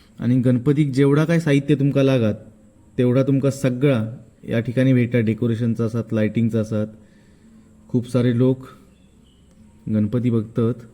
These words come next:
आणि पाया पडतात. कोकणी माणूस गाडीवरनं जरी जाताना गणपती दिसलो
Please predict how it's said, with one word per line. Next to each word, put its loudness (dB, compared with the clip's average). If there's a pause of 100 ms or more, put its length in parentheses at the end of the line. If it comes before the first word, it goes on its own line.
(580)
आणि -2
पाया -2
पडतात. 0 (800)
कोकणी -2
माणूस 0
गाडीवरनं 2
जरी 2
जाताना 0 (600)
गणपती 0
दिसलो -4